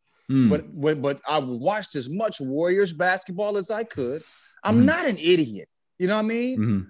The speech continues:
Speaker 2: I might be a hater, but I ain't stupid. <laughs> You know what I mean?
Speaker 1: <laughs>
Speaker 2: Warriors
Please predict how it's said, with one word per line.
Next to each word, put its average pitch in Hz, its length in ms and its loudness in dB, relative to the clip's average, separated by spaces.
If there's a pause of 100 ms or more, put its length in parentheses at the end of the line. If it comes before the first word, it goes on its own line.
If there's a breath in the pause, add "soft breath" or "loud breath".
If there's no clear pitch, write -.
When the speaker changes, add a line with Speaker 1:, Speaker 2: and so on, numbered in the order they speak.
(120)
Speaker 2:
I 208 60 4
might 269 320 4
be 240 140 6
a 175 120 2
hater, 175 300 0
but 131 140 0
I 180 100 -4
ain't 202 160 -8
stupid. - 580 -8 (160)
<laughs> - 300 0
You 262 80 8
know 247 100 8
what 233 80 6
I - 40 6
mean? 233 360 -2 (160)
Speaker 1:
<laughs> 190 160 -6
Speaker 2:
Warriors 262 540 4